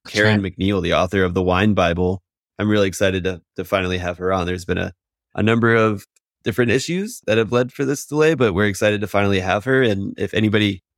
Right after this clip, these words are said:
Speaker 2: hasn't already, check out The Wine Bible. It, it's one of my, it's the book that I recommend everybody who's just trying to learn about wine, 'cause it has,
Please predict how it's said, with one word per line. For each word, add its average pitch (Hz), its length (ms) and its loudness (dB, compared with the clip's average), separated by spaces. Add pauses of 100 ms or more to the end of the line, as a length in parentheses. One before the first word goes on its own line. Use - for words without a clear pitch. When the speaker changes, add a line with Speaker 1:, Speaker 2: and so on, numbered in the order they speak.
(380)
Speaker 2:
hasn't 107 360 -2
already, 101 380 -2
check 120 140 -4
out 113 140 0
The 107 80 -2
Wine 104 260 0
Bible. 95 480 -4 (100)
It, 98 160 0
it's 92 220 0
one 107 100 4
of 104 60 2
my, 98 160 2 (500)
it's 107 180 -6
the 117 120 0
book 123 180 0
that 110 120 2
I 107 80 4
recommend 107 360 0
everybody 92 400 0
who's 92 140 -4
just 101 160 -8
trying 95 200 2
to 90 60 0
learn 92 160 0
about - 240 -2
wine, 87 280 0
'cause - 140 -14
it 90 80 -8
has, 90 320 0